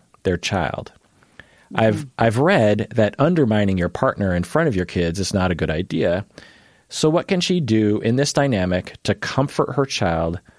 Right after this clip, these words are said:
Speaker 1: without scolding or putting down her husband? What she's doing now just results in her husband being more mad and
Speaker 2: Mm-hmm.
Speaker 1: doesn't, and doesn't create any safety for the child. In post chat, he states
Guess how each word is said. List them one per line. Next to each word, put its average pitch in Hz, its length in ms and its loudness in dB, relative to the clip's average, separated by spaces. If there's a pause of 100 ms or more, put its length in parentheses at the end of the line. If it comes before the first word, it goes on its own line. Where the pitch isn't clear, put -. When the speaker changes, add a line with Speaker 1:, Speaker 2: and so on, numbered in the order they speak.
(280)
Speaker 1:
without 107 380 2
scolding 151 540 0
or 117 120 0
putting 123 340 0
down 85 280 -2
her 95 180 -2
husband? 104 580 -2 (760)
What 135 180 2
she's 127 200 2
doing 160 300 2
now 120 260 2
just 98 220 -2
results 98 380 0
in 92 60 -4
her 90 280 0 (280)
husband 110 500 2
being 95 240 2
more 101 180 4
mad 87 460 0 (640)
and 104 140 2
Speaker 2:
Mm-hmm. 117 100 4
Speaker 1:
doesn't, 135 280 2 (100)
and 107 80 2
doesn't 139 200 0
create 120 280 0
any 107 180 2
safety 110 400 0
for - 160 -2
the 85 80 -2
child. 92 600 0 (920)
In 117 240 2
post 180 440 0
chat, - 680 0 (160)
he 113 240 0
states - 840 -2